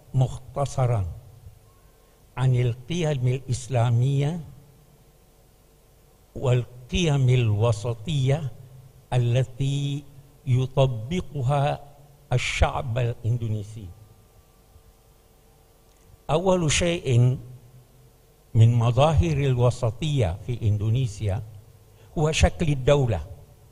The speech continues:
الدولة لا هي علمانية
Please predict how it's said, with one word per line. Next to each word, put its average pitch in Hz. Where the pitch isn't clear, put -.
الدولة 156
لا 147
هي 165
علمانية 139